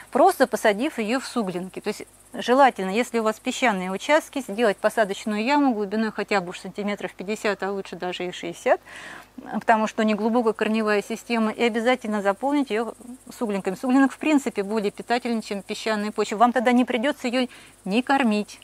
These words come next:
лишний раз, меньше поливать. То есть мы свои розы, честно вам скажу, мы их не кормим. Мы вообще, в принципе, не особо удобряем сад, потому что все время используем органическую мульчу, м,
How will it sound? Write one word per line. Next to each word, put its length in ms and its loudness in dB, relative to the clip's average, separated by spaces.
лишний 420 -4
раз, 220 -4
меньше 320 2
поливать. 560 0
То 140 -10
есть 100 -6
мы 120 6
свои 340 2
розы, 360 0
честно 320 -4
вам 120 -4
скажу, 300 -4
мы 100 -2
их 120 -6
не 100 2
кормим. 440 -8
Мы 100 2
вообще, 220 2
в 40 -4
принципе, 360 0
не 120 2
особо 300 0
удобряем 500 -2
сад, 300 -2
потому 320 -4
что 200 -8
все 160 -8
время 280 0
используем 500 -2
органическую 640 -4
мульчу, 440 -6
м, 640 -10